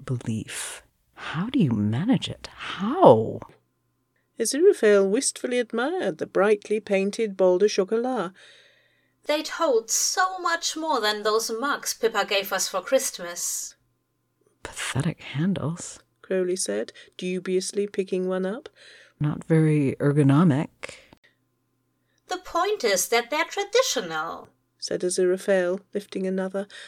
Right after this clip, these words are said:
Speaker 3: "And pretty."
Speaker 2: Crowley gave him a long-suffering look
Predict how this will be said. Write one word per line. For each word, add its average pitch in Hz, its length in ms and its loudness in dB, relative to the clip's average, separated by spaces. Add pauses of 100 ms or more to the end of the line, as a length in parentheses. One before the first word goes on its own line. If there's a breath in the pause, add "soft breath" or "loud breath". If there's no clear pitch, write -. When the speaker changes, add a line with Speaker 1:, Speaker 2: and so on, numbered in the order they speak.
(160 loud breath)
Speaker 3:
"And 392 280 0
pretty." 233 560 -2 (1400)
Speaker 2:
Crowley 269 360 6
gave 240 240 4
him 240 140 0
a 233 40 2
long-suffering 233 840 0
look - 380 -4